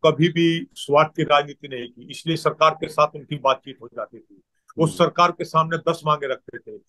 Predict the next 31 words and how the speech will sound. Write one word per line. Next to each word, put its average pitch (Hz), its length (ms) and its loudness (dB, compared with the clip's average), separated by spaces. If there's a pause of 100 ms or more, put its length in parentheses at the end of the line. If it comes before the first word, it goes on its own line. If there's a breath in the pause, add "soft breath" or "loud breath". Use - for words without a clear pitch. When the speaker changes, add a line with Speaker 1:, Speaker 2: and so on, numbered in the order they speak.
(160)
Speaker 1:
सरकार 170 400 2
दो 170 300 -2
मांगों 165 220 -6
पर 165 120 -4
सहमति 160 460 -4
व्यक्त 151 260 -6
करती 135 240 -10
थी - 180 -18
तो 160 140 -12
वो 156 240 -4 (200)
चले 170 180 4
आते 139 220 -2
थे। - 180 -20 (520 loud breath)
लेकिन 170 460 -4
संयुक्त 170 340 -2
किसान 160 320 0
मोर्चे 156 340 -2
के 160 100 -8
समय 156 260 -2
जब 151 180 -4
दिल्ली 147 200 -4
में 156 140 0
कृषि 143 240 -8
कानूनों 156 360 0
को 151 120 -4
लेकर 143 280 2
आंदोलन 139 420 -2
हुआ, 147 160 4 (560)
Speaker 2:
हम्म। 90 140 -16
Speaker 1:
तो 131 220 2
हर्षी, 175 340 4